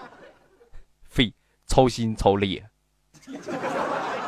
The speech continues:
谢谢马俊佳，感谢马俊佳的六六六啊！我看今天马俊佳已经是第五名了，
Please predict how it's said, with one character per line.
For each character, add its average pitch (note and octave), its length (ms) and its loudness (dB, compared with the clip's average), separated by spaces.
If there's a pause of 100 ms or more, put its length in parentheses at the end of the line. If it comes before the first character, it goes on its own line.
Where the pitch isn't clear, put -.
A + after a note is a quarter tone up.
(460)
谢 D3+ 160 4
谢 B2 120 4
马 G#2+ 220 4
俊 D3 220 2
佳， D#3+ 280 8
感 F#2+ 160 0
谢 A#2+ 120 2
马 F#2 180 6
俊 A#2+ 160 2
佳 C3 160 8
的 B2+ 80 6
六 B2+ 160 8
六 A#2+ 80 6
六 B2+ 180 6
啊！ D#2 280 2 (640)
我 F#2+ 100 0
看 A#2 200 6
今 A#2+ 200 4
天 G2 1300 2
马 F2 180 2
俊 A#2 160 2
佳 A#2 240 8
已 G2 100 2
经 G2 160 2
是 A2 120 2
第 A#2+ 160 0
五 F2 180 0
名 D#2 320 -4
了， F#2 180 0